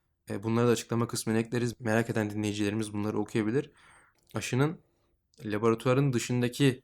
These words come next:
yarışlarından da bir tanesi. Lojistiğinin başarılı bir şekilde yapılması.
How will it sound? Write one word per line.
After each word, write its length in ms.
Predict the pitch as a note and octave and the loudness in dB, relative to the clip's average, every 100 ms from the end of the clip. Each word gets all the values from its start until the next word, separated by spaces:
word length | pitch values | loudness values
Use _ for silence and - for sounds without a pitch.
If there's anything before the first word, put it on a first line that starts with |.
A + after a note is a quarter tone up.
| - | -2
yarışlarından 720 | G#2+ G#2 - G#2+ A#2+ C3 D#3+ | 0 0 0 0 2 0 0
da 80 | D#3+ | -2
bir 80 | |
tanesi. 480 | D#3 G2 F#2+ - E3+ _ _ _ - | -2 -4 -6 -8 -12 _ _ _ -4
Lojistiğinin 480 | G#2+ A2 - A#2+ C#3+ | -2 -2 2 2 2
başarılı 340 | B2+ A#2+ A#2 | 0 0 0
bir 40 | - | -4
şekilde 300 | G#2 - F#2+ | -10 -6 -6
yapılması. 560 | F#2+ G2+ G#2 - D#3 | -4 -4 -4 -4 -8